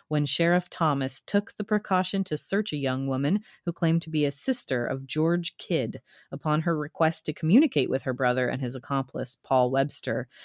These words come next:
arrested last Wednesday on the charge of smuggling opium into the United States. Hidden in the bosom of the young woman's dress were a thirty-eight caliber revolver, loaded, and a box of cartridges."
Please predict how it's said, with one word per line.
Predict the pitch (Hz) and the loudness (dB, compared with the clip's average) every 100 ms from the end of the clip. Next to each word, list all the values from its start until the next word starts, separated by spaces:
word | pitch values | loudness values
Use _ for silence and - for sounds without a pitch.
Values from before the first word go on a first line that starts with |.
| - 143 | -8 0
arrested | 131 123 - 127 | 2 2 -2 0
last | 123 120 - | 2 2 0
Wednesday | 143 139 139 127 120 | 2 2 2 0 0
on | 123 | 0
the | 120 | 0
charge | - 127 123 | 2 2 2
of | 120 | -2
smuggling | - 147 139 139 123 - | -2 0 0 0 -2 2
opium | 170 175 123 120 117 - | 2 4 0 -2 -6 -8
into | 143 123 - | -6 -6 -6
the | 120 | -4
United | 120 120 127 123 - | -4 -4 -6 -8 -8
States. | - 127 - - - - | -6 -6 -8 -8 -10 -4
Hidden | - 214 254 | 2 6 6
in | 233 196 | 6 4
the | |
bosom | 165 143 208 208 180 | 4 4 6 6 4
of | 147 147 | 2 0
the | |
young | 139 151 180 | 0 2 4
woman's | 165 165 165 | 2 2 0
dress | - 135 135 - - | 0 -2 0 -4 -4
were | 135 131 127 - | 0 0 0 -2
a | 135 | -6
thirty-eight | - 151 156 170 147 147 | -2 0 2 2 2 0
caliber | - 139 143 143 139 | -2 0 0 0 -2
revolver, | 135 131 131 117 117 127 135 160 | -2 -4 -2 -4 -4 -2 -2 -2
loaded, | 131 135 123 - - 180 _ - | -2 -2 -2 -4 -6 -6 _ -4
and | 147 147 | 0 2
a | |
box | 135 127 - | 2 -2 -6
of | 123 | -14
cartridges." | - 143 135 123 - 82 85 - | -2 -2 -2 -6 -8 -10 -10 -12